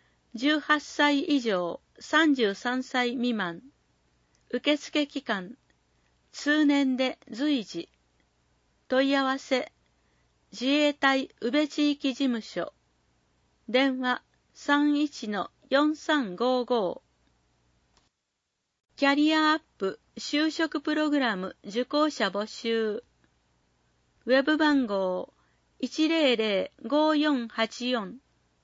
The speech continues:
就職氷河期世代の人へ向けたプログラムです。ビジネススキルの習得や、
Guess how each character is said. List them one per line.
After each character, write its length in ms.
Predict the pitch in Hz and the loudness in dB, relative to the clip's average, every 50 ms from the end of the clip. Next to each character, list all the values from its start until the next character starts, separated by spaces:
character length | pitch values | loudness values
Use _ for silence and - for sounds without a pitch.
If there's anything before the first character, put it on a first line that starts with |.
| _ _ _ _ _ _ _ _ _ _ _ _ _ _ _ | _ _ _ _ _ _ _ _ _ _ _ _ _ _ _
就 340 | - - - 302 311 311 | -8 -2 0 2 2 0
職 380 | 294 - - 294 285 - 294 285 | 0 0 -2 -2 0 0 -2 0
氷 260 | - - 269 294 302 | 2 4 6 6 6
河 140 | 294 302 311 | 4 2 2
期 120 | - - | -2 -6
世 180 | - - 302 302 | -4 -2 0 0
代 240 | 285 285 262 247 226 | 2 2 0 0 0
の 100 | 196 202 | -2 -6
人 300 | 196 - - 269 254 240 | -8 -6 -2 0 0 0
へ 100 | 214 185 | 0 -2
向 160 | 175 180 196 | -4 -6 -8
け 140 | - 214 220 | -8 -10 -6
た 180 | - 226 226 | -4 -4 -4
プ 140 | 226 - 233 | -2 -2 -2
ロ 120 | 240 240 240 | -2 0 0
グ 100 | 233 254 | 0 0
ラ 120 | 226 208 | 0 -2
ム 100 | 185 170 | -2 -4
で 140 | 160 175 190 | -8 -10 -10
す。 260 | - - - - _ _ _ _ _ _ _ _ _ _ _ _ _ _ _ - | -12 -16 -20 -20 _ _ _ _ _ _ _ _ _ _ _ _ _ _ _ -4
ビ 120 | - 254 254 | -2 0 2
ジ 120 | 285 302 | 2 4
ネ 140 | 330 320 330 | 4 2 2
ス 120 | - 302 | 0 -4
ス 160 | 285 - - | -8 -8 -4
キ 140 | - 302 311 | 0 0 2
ル 120 | 285 262 226 | 2 2 0
の 140 | 208 202 | 0 -2
習 280 | 226 - - 262 262 262 | -4 -2 0 0 0 0
得 260 | - 254 247 - 247 | -2 -4 -4 -4 -4
や、 200 | 233 240 233 247 | -4 -2 -4 -4